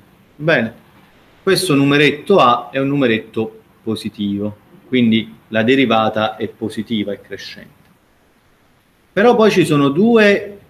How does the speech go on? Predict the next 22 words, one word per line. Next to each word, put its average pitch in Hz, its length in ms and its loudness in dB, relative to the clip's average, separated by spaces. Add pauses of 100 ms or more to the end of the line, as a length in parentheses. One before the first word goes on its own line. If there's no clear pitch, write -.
(500)
fenomeni 110 840 2 (580)
che - 140 -4
fermano 113 640 0
questo 107 340 -6
ragionamento. 101 1000 -8 (640)
Il 151 200 -2
primo 156 720 2 (280)
è 139 120 0
un 127 140 2
fenomeno 131 880 -2 (100)
legato 127 500 0
alla 127 240 0
stessa 196 460 -4
popolazione 117 720 -2
senza 120 720 -6
i 113 100 -10
predatori. 98 640 -8 (600)
È 135 160 -2
vero 165 260 2
che 117 80 -2
io 107 220 2
aumento, 101 800 -2